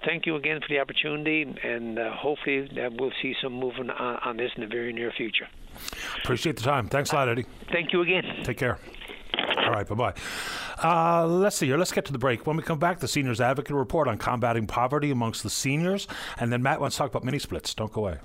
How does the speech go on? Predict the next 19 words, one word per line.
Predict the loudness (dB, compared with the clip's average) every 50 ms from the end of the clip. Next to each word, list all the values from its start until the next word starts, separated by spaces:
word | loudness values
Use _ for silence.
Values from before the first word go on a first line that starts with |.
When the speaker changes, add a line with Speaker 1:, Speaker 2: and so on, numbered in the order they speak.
| -8 -4
Speaker 2:
And | -2 -2 0 0 0
welcome | -2 -2 -4 -4 -2
back | 0 0 0 0 -2
to | -2 0 0
the | 2
show. | 2 2 4 4 6 8 8 8 8 6 6 4 4 4
Let's | 4 4 4 2 2
go | 4 4 6 6
to | 6 6
line | 6 6 4 4
number | 4 4 6
one. | 6 6 4 4 2
Matt, | 4 4 2 2 0 -4
you're | -2 0 2 2
on | 2 2
the | 2 2 0
air. | 0 -2 -4 -8 -10 -12 -14 -14 -14 -14 -16 -16 -16 -16 -14 -14 -14 -14 -14 -16 -16 -16 -16 -16 -14 -14 -14 -14 -12 -12 -12 -10 -12 -12 -12 -12 -14 -12 -14 -14 -14 -14 -14 -12 -12 -12 -12 -12 -8 0
Hi, | 2 4 4
Matt. | 4 4 2 0